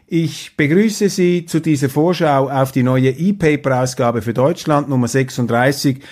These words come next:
vom siebten September zweitausendvierundzwanzig. Außerdem darf ich Ihnen jetzt schon ein wundervolles, entspanntes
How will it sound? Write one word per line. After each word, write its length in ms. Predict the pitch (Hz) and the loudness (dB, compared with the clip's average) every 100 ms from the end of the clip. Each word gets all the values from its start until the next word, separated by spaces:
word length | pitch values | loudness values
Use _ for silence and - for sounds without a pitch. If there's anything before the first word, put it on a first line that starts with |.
| - | -18
vom 300 | - 139 143 | 0 2 2
siebten 480 | - 190 220 - 180 | 0 0 0 0 -2
September 520 | 151 139 123 123 135 | 0 0 2 2 0
zweitausendvierundzwanzig. 2500 | 127 117 104 107 110 127 117 - - - 143 127 127 - - - 143 143 139 135 185 226 220 196 | -2 0 0 2 0 0 -4 -10 -20 -6 0 2 2 -4 -20 -2 2 4 2 0 2 2 0 2
Außerdem 480 | 180 208 190 175 170 | 2 2 2 2 4
darf 260 | 160 151 | 2 0
ich 120 | 156 151 | -2 2
Ihnen 340 | 151 147 143 | 2 2 2
jetzt 340 | 139 208 - | 2 2 0
schon 300 | - 185 185 | 0 2 2
ein 460 | 156 156 151 117 110 | 0 0 2 2 2
wundervolles, 640 | 208 233 151 170 175 165 | 2 2 0 2 2 0
entspanntes 800 | 160 135 - 147 160 170 160 135 | -2 -4 -2 0 0 0 -2 -4